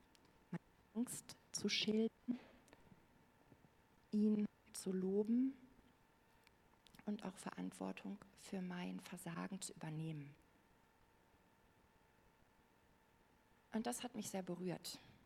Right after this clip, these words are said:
Denn in jeder Drama Queen, und ich würde sagen, Jona ist so eine typische Drama Queen, steckt nämlich ein ganz sensibles und tiefgründiges Herz. Das sieht man manchmal nicht, aber es kommt raus, wenn Ex-, äh, Situationen extrem werden. Darin sind Drama Queens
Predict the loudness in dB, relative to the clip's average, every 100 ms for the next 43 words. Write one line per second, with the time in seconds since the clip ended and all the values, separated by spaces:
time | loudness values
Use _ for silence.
0 | -20 -20 -20 -8 -6 -2 -2 -4 -4 -2
1 | -2 -4 -2 -2 -2 -4 -8 -8 -6 -6
2 | -4 -4 -4 -4 -4 -8 -8 -10 -6 -4
3 | -6 -8 -8 -8 -8 -8 -8 -12 -20 -20
4 | -14 -6 -4 -2 2 2 2 2 0 0
5 | -2 -2 -2 -2 -2 -4 -4 -4 -4 -6
6 | -4 -4 -6 -6 -6 -6 -6 -12 -14 -16
7 | -18 -6 -4 0 0 0 -2 -2 -2 -2
8 | -4 -4 -4 -4 -4 -4 0 2 2 0
9 | -2 -2 -6 -8 -10 -16 -20 -20 -20 -2
10 | 0 2 0 0 0 0 2 4 4 0
11 | 0 -2 -2 -4 2 6 6 4 2 -2
12 | 0 0 0 0 0 4 4 4 2 2
13 | 2 2 -2